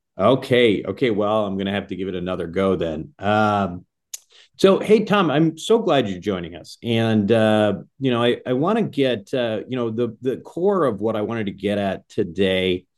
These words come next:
was some basics, because sometimes I fig-, I feel like we get so into the weeds on this show. And I was doing so many shows on macroeconomics and, you know, all this kind of, uh, esoteric stuff where it seems like a lot of people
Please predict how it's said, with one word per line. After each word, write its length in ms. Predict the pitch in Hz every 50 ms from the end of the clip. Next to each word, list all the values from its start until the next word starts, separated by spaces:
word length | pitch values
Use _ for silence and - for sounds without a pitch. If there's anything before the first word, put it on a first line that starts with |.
| _ _ _ _ _ -
was 560 | - 104 107 107 104 98 95 92 90 - -
some 300 | - - - 113 95 87
basics, 640 | 82 90 98 90 87 90 - - 87 80 - - -
because 280 | - 104 98 107 104 -
sometimes 400 | 120 113 117 113 131 113 101 101
I 60 | 95
fig-, 380 | 95 - 107 101 98 98 - -
I 120 | 101 104
feel 200 | 101 - 117 110
like 240 | 104 107 101 95 -
we 120 | - 92 87
get 420 | 90 90 101 104 98 - - -
so 320 | - - - 131 127 131 135
into 140 | 127 117
the 100 | 101 95
weeds 480 | 85 80 87 92 92 92 90 92 - -
on 160 | - 98 98
this 160 | 92 98 98
show. 380 | 98 - - 101 92 90 95 92
And 100 | 92 90
I 60 | 90
was 140 | 92 92 92
doing 140 | 107 104 98
so 200 | - - 160 165
many 160 | 165 147 113
shows 280 | 98 - 110 98 90 95
on 160 | 90 90 92
macroeconomics 1120 | 101 110 127 - - - 110 98 95 87 - 90 90 90 92 90 90 85 82 - - -
and, 260 | 101 92 90 90 90 - - - _ _ _ _ -
you 100 | 104 107
know, 120 | 107 101
all 260 | - 107 127 143 151 143
this 220 | 135 123 110 -
kind 320 | - - 123 117 110 104
of, 240 | 104 101 95 85 82
uh, 380 | 104 101 98 95 95 95 95 - -
esoteric 540 | 123 143 - 165 143 - 143 117 113 110
stuff 400 | 110 - - - 95 85 82 82 - _ -
where 520 | - 120 127 127 123 123 117 95 - - _ _ _ _ _ _ _ _ _ -
it 200 | - 151 147 147
seems 240 | - 190 202 202 180
like 140 | 170 - -
a 60 | 92
lot 200 | 101 113 131 160
of 100 | 156 -
people 540 | - 135 127 - 110 113 110 107 107 107